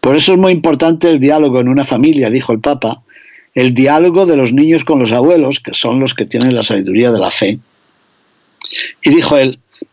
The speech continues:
Miren, a veces reflexiono sobre una cosa muy extraña. El catecismo de la iniciación cristiana, sí, está basado en la palabra de Dios y transmite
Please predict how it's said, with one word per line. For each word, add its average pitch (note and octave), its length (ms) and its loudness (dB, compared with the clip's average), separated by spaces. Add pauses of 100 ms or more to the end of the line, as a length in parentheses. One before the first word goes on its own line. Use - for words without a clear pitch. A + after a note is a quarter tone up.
(180)
Miren, D3+ 360 0
a D3+ 80 -2
veces A3 480 -2 (340)
reflexiono D3 680 0
sobre C#3+ 300 0
una D#3+ 360 2 (500)
cosa - 260 -2
muy A#2 220 0
extraña. - 680 -4 (1120)
El C3 180 -2
catecismo F#3 600 0
de E3 100 4
la C#3+ 120 2
iniciación C3+ 500 0
cristiana, D#3+ 640 0 (1300)
sí, - 420 -2 (360)
está - 200 -4
basado C3+ 540 0
en A2 120 0
la G2 120 -4
palabra G2+ 300 -2
de D3 100 2
Dios A#2 420 -2 (580)
y A2+ 100 -2
transmite C3+ 720 0